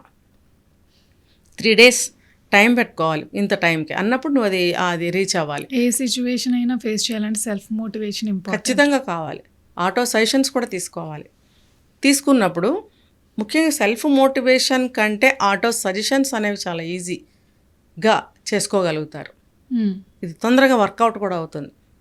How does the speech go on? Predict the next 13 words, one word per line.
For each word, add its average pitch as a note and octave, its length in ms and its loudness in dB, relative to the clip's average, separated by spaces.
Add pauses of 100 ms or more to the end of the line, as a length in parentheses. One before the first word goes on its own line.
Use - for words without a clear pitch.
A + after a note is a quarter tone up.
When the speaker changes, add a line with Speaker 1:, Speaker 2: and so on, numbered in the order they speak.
(100)
Speaker 1:
మనల్ని, C#4 400 4
మనల్ని G#3 460 4
నిద్ర F#3 320 2
లేపుకోవటం F3+ 720 -2
అన్నమాట. C#3 380 -8 (540)
ఇప్పుడు A#3 180 4
మనం C4 220 8
రేపొద్దున A#3 400 4
జ-, G3 500 6
ట్రైన్‌కి A#3 440 6
వెళ్ళాలి, F#3 280 4
ఫ్లైట్‌కి A3 420 2
వెళ్ళాలి, F3 380 2